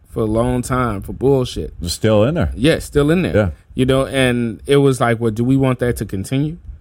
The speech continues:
Speaker 1: You know, and, um, and then, you know, with Trump, Trump, they just wanted something different.
Speaker 2: Yeah,
Speaker 1: And
Speaker 2: no,
Speaker 1: I,
Speaker 2: I,
Speaker 1: I, I get it
Speaker 2: I
Speaker 1: now.
Speaker 2: get it.
Speaker 1: Like,
Speaker 2: I, I get
Speaker 1: yeah.
Speaker 2: that that's what people wanted.
Speaker 1: Yeah.
Speaker 2: I don't think that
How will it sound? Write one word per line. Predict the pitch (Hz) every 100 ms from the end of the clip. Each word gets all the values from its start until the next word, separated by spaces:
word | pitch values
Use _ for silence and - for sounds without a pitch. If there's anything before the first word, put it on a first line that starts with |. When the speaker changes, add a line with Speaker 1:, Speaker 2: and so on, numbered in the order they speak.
| - - - -
Speaker 1:
You | 131
know, | 135
and, | 131 131 123
um, | 120 117
and | 104 120
then, | 120 131 127
you | 135
know, | 123
with | 110
Trump, | 98 180 156
Trump, | - 151 - - 98
they | 131 147
just | 156 -
wanted | 151 151
something | 131 135 127 101
different. | 117 - 87 - - _ -
Speaker 2:
Yeah, | 104 101 85
Speaker 1:
And | 139
Speaker 2:
no, | 151
Speaker 1:
I, |
Speaker 2:
I, | 110 160
Speaker 1:
I, | 165
I | 160 170
get | 139 196 185
it |
Speaker 2:
I | 107
Speaker 1:
now. | 123
Speaker 2:
get | 131 135
it. | 117
Speaker 1:
Like, | - 143 123
Speaker 2:
I, | 131
I |
get | 131 170
Speaker 1:
yeah. | 131
Speaker 2:
that |
that's | 120 117 113
what | 98
people | 107 92 92
wanted. | 95 104 87
Speaker 1:
Yeah. | 87 107
Speaker 2:
I |
don't | 123 90
think | 98
that | 85